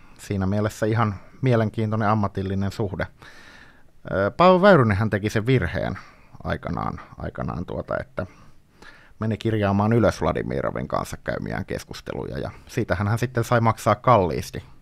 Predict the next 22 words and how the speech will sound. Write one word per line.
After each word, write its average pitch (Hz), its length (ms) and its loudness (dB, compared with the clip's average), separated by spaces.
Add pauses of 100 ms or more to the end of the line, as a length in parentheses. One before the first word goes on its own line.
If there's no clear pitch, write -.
(1000)
kalliisti 98 580 2
tämän 90 260 2
niin 92 140 0
kutsutun 85 380 -6
Vladimirov-kirjeen 82 1080 0 (1120)
muodossa. 92 640 -6 (760)
Miten 190 220 4
sä 139 80 0
vertaisit 131 480 2
Koiviston 92 600 2 (180)
idänkorttia 85 800 0 (800)
Väyrysen 123 540 2
ja 95 180 -2
vaikkapa 95 420 2
Ahti 98 180 0
Karjalaisen 85 800 0 (240)
idänkorttiin? - 760 -8 (520)
Koivisto 185 340 2
piti 147 240 -2
sen 135 240 -2
ilmeisesti 131 420 0
aika 143 320 4